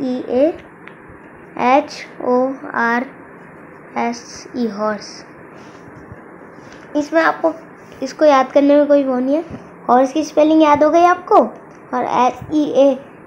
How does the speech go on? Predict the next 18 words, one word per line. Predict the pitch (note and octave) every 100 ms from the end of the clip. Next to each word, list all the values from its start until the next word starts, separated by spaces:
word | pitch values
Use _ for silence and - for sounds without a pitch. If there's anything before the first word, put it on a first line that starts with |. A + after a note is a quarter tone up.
| - - -
सी | - D4+
लगा | C#4+ A#3+ C4
दो | F4+
आप, | F4 D#4+ -
बस | D4 C#4+ - - - - -
हो | B3
जाएगा | B3 E4 F4+
सी | - C#4+
horse। | B3+ A#3+ A#3+ - - - - - - - - - - - - - - - - - - - - - - - - - - - - - - -
Next | A#3+ B3+ D4+
is | D#4 A3+
jellyfish। | C4 C4 C4 B3+ A#3 - - - - - -
ये | A#3+
jelly | A#3+ A#3+ B3+
जैसी | B3 B3 - B3+ A#3+ A#3+
दिखती | A#3 - C4
है |
ना, | C#4+